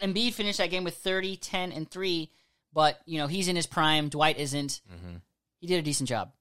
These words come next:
Speaker 2: Yeah.
Speaker 1: That's what you expect from someone that, that long in the, in the league. Okay, okay. Couple more things. Hey, Darren Collison. Remember him? He signed with the South Bay Lakers.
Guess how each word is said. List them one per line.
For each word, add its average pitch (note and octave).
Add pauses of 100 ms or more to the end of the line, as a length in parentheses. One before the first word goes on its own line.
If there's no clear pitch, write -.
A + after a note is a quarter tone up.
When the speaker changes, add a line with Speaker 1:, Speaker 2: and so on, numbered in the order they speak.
(140)
Speaker 2:
Yeah. D3+
Speaker 1:
That's D#3+
what F3+
you E3
expect D3
from C3+
someone B2+
that, A#2+
that B2 (500)
long C3
in B2
the, A#2
in B2
the A#2
league. G#2+ (1040)
Okay, F#3
okay. D3 (520)
Couple A3
more A3+
things. B3 (100)
Hey, C#4
Darren A#3
Collison. D4 (220)
Remember A#3+
him? D4+ (800)
He A#3+
signed D4
with C#4
the A#3+
South C#4
Bay C4+
Lakers. C#4+